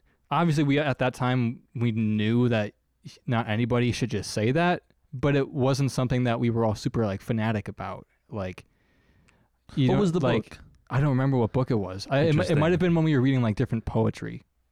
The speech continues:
Speaker 1: like, old
Speaker 2: Interesting.
Speaker 1: American poetry.
Speaker 2: Maybe he just wanted to
Speaker 1: But
Speaker 2: say it. <laughs> Jeff Bezos is a dastardly
Speaker 1: Don't
Speaker 2: teacher.
Speaker 1: you? <laughs>
Speaker 2: No, I don't. Listen.
Speaker 1: Some teachers do.
Speaker 2: Um,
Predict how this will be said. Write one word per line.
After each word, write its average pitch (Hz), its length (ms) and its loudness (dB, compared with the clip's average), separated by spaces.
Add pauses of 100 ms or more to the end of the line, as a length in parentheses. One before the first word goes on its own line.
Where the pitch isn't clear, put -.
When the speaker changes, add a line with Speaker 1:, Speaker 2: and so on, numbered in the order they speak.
(140)
Speaker 1:
like, 110 160 -6
old 123 80 -2
Speaker 2:
Interesting. 127 380 -2
Speaker 1:
American 120 360 -2
poetry. 113 540 -8 (180)
Speaker 2:
Maybe 131 240 0
he 165 140 -4
just 147 160 -2
wanted 107 160 -2
to - 80 -4
Speaker 1:
But - 60 -8
Speaker 2:
say 113 240 -4
it. - 160 -12 (1120)
<laughs> - 340 -4 (1120)
Jeff 156 160 -4
Bezos 135 440 0
is - 80 -4
a 95 120 -2
dastardly 104 580 -4
Speaker 1:
Don't 127 140 0
Speaker 2:
teacher. 156 180 0
Speaker 1:
you? 185 160 2 (240)
<laughs> - 120 -10
Speaker 2:
No, 113 420 0 (760)
I 120 100 -2
don't. 98 360 -6 (1200)
Listen. 127 380 0
Speaker 1:
Some 123 180 0
teachers - 360 -8
do. - 400 -14
Speaker 2:
Um, 127 420 -4